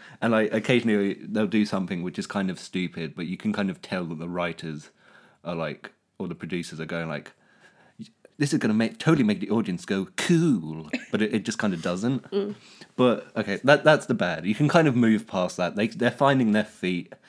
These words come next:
Speaker 2: in the first couple of episodes. It's a bit, uh, but it works itself out by about the fourth episode. And I'm not gonna talk about Starfire, 'cause I don't even know Starfire yet. She's fucking weird. I'm, I'm not even gonna talk about Starfire.
Speaker 1: She doesn't deserve it yet.
Speaker 2: She doesn't deserve it yet.
Speaker 1: <laughs>
Speaker 2: I, I,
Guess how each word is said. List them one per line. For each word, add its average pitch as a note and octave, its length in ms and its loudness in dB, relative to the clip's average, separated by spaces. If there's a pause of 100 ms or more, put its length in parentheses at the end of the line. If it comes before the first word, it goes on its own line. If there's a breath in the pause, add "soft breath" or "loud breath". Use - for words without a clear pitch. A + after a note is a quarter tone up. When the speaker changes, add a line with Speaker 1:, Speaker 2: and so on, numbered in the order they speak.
(100)
Speaker 2:
in G#2 100 2
the G2+ 80 2
first F2+ 280 -2
couple F2+ 220 -8
of E2+ 60 -4
episodes. E2+ 560 -6
It's G2 120 -8
a A#2+ 40 -2
bit, D3 320 0
uh, G2 500 -6
but G#2 360 -2 (920 soft breath)
it C3+ 140 2
works A2 300 -2
itself F2+ 360 -6
out E2+ 200 -6
by E2+ 100 -4
about - 240 -6
the F2 60 -10
fourth F2 280 -10
episode. - 480 -12 (200 soft breath)
And A2 120 2
I'm A2 80 4
not F#2+ 120 0
gonna F2+ 120 -6
talk D#2+ 160 -10
about D2+ 200 -8
Starfire, D#2 520 -8
'cause - 120 -12
I E2+ 80 -8
don't D#2+ 180 -8
even E2 180 -8
know D2 120 -8
Starfire C#2 600 -12
yet. - 220 -16 (140 soft breath)
She's - 180 -8
fucking F2 300 -10
weird. D2+ 260 -10
I'm, F#2+ 200 -4 (120)
I'm G2 140 -4
not F#2+ 100 -4
even F2 120 -8
gonna E2+ 200 -8
talk - 140 -16
about - 160 -14
Starfire. - 400 -20 (300 loud breath)
Speaker 1:
She - 140 -8
doesn't G#3 220 2
deserve F#3+ 340 -2
it E3 80 -4
yet. - 240 -4
Speaker 2:
She - 80 6
doesn't F3+ 260 10
deserve C3 420 6
it G2 60 4
yet. F#2 200 0
Speaker 1:
<laughs> - 140 2 (120)
Speaker 2:
I, C3+ 280 6
I, D3 40 8